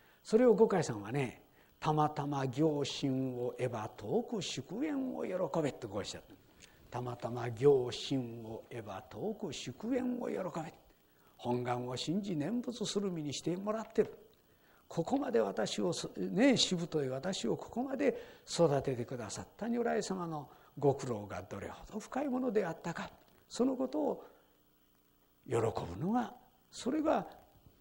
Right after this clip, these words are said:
如来様の本願他力を喜ぶという姿なんだ。ね、それが本願力に帰するということなん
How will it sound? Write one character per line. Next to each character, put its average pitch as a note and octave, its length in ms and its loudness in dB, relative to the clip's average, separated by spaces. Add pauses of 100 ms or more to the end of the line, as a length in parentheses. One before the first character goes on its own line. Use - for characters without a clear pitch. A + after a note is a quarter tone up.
(1080)
如 C#3 140 2
来 G#2+ 160 2
様 F#2 280 -8
の F#2+ 80 -12
本 F3 360 -4
願 F#3+ 300 -4
他 G#3 100 -8
力 G3 360 -4
を F4 60 0
喜 - 60 -2 (300)
ぶ G#3+ 80 -16
と - 140 -2
い A3 100 0
う A#2 80 -8
姿 E3+ 380 -4
な C3+ 80 -6
ん G2 80 -14
だ。 - 80 -20 (720)
ね、 C#3 220 0
そ - 200 -6
れ D#4 100 0
が D4+ 100 2
本 G#3+ 220 -4
願 E3+ 240 0
力 E3 220 -2
に C4+ 120 0
帰 - 140 -6
す C3 140 -4
る E3 100 -4
と - 100 -4
い C#3+ 100 0
う A#2 60 -4
こ G2+ 120 -10
と - 100 -16
な - 80 -16
ん - 40 -20